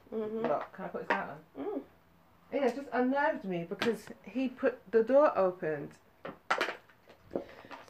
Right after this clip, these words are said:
Speaker 1: Yeah.
Speaker 2: I'ma take grace that I put the chain back on the door, but I didn't finish it off. Mm.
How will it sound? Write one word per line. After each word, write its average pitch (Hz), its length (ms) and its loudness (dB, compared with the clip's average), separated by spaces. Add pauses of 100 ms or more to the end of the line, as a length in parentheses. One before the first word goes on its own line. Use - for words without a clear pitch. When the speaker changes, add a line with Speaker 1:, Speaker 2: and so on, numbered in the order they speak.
(720)
Speaker 1:
Yeah. 285 240 6 (1080)
Speaker 2:
I'ma 269 200 6
take 277 320 2
grace 226 300 8
that 170 140 6
I 185 40 6
put 185 260 0
the 175 120 2 (100)
chain 170 180 0
back 156 200 -2
on 151 100 -4
the 143 80 -4
door, 139 320 -4 (800)
but 165 280 4 (380)
I 185 100 4
didn't 214 240 0
finish 180 320 -2
it - 100 -6
off. 110 200 -6 (960)
Mm. 156 460 -14